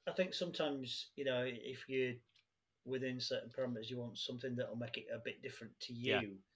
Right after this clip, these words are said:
Speaker 1: So when you listen to it yourself as, as the writer of it, "Oh, that's the one where I did that thing, so it's a little bit different for me," rather than it's all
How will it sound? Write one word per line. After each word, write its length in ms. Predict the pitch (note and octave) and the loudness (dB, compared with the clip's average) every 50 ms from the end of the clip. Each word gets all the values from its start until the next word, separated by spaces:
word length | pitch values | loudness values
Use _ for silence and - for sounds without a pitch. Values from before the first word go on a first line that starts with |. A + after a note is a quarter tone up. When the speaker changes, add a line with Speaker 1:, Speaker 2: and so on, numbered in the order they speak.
| _ - - - - - | _ -20 -20 -20 -14 -8
Speaker 1:
So 160 | - - B2+ | -2 0 2
when 200 | A#2+ C3 C3 C3 | 4 4 4 4
you 180 | C3 C3+ C#3 C3 | 2 2 4 4
listen 260 | C#3 C#3 - C3 C3 | 4 4 2 0 0
to 100 | - - | -2 -2
it 60 | A#2+ | -4
yourself 360 | B2 B2+ - C#3+ B2 A2+ - | -2 2 4 4 4 4 2
as, 280 | - A#2+ B2 A#2 - - - | 0 0 0 -2 -4 -2 0
as 200 | C3 C3 - - | 0 0 0 0
the 180 | - B2 A#2+ | -2 0 2
writer 320 | A#2 C3+ C#3 C#3+ - G#2+ G#2+ | 6 8 8 6 6 4 -2
of 100 | G#2 - | 0 0
it, 220 | A2 A2+ A2 - - _ _ - - - - - - - - | 0 0 0 -4 -8 _ _ -4 -4 -4 -4 -10 -8 0 4
"Oh, 120 | E3 E3+ | 8 8
that's 200 | D3+ D#3 C#3+ C#3 | 8 8 8 6
the 100 | - D3+ | 6 6
one 80 | C#3+ C#3 | 6 6
where 140 | C3 C3 B2+ | 6 6 4
I 40 | A#2+ | 4
did 160 | C3 C3 A#2+ | 2 2 2
that 200 | B2+ A#2+ - - | 2 0 0 2
thing, 200 | - C#3 B2+ A#2+ A2+ | 2 2 2 2 -2
so 120 | - B2 | -2 -2
it's 160 | A2+ A2+ - | 0 0 0
a 40 | C3 | 2
little 180 | C3 A#2 A2 A#2+ | 2 2 0 0
bit 160 | B2 G#2 A#2+ | -4 -4 -4
different 380 | C3+ A#2 - - A#2+ A#2 G#2 | -4 -6 -6 -6 -8 -8 -8
for 100 | - - | -6 -4
me," 460 | B2 C3 C3+ C3+ C3+ C3 B2 A#2+ A2+ G#2+ | 2 4 6 8 8 6 4 0 -2 -2
rather 280 | A#2 A#2 A#2+ A#2+ A2+ A#2 | -2 0 0 0 -2 -4
than 160 | A2+ A2+ A2+ A2 | -4 -4 -4 -6
it's 140 | - - - | -4 -4 0
all 440 | A#2+ A#2+ B2 A#2+ A#2 A2+ A2 A2 | 0 2 2 4 2 2 0 0